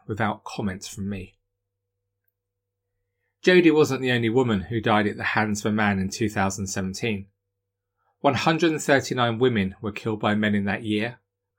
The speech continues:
with two in five of the cases involving excessive violence. The latest femicide census, drawn up by the charity Women's Aid and campaigner Karen Ingala Smith,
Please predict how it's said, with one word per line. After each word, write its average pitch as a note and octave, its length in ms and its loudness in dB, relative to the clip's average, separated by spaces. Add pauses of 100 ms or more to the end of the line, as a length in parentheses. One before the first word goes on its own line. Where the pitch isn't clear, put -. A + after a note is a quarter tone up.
(220)
with - 180 2
two - 160 2
in C#3 140 4
five D#3 320 4
of A2+ 100 -6
the A#2 80 -4
cases A2+ 500 -2
involving G#2+ 440 0
excessive G2+ 520 -4
violence. G2+ 760 -2 (1400)
The C#3+ 80 2
latest D3 440 2
femicide B2+ 480 2
census, - 760 -4 (200)
drawn A#2+ 240 0
up G#2+ 180 -4
by G#2+ 200 2
the G2+ 160 -2
charity G#2+ 480 -2
Women's G2+ 440 -2
Aid A#2+ 300 0 (500)
and A2+ 160 -6
campaigner G#2 800 -2
Karen G#2 360 0
Ingala G2+ 460 -4
Smith, - 540 -8